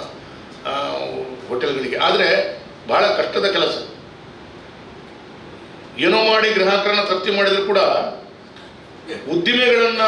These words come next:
ನಡೆಸ್ಕೊಂಡು ಹೋಗೋದೇ ಕಷ್ಟ. ಇವತ್ತು ದೋಸೆ ಅವನಿದ್ರೆ ನಾಳೆ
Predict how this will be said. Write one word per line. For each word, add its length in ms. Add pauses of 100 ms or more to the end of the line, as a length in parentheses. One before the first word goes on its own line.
(840)
ನಡೆಸ್ಕೊಂಡು 420
ಹೋಗೋದೇ 320
ಕಷ್ಟ. 280
ಇವತ್ತು 420
ದೋಸೆ 240
ಅವನಿದ್ರೆ 400
ನಾಳೆ 640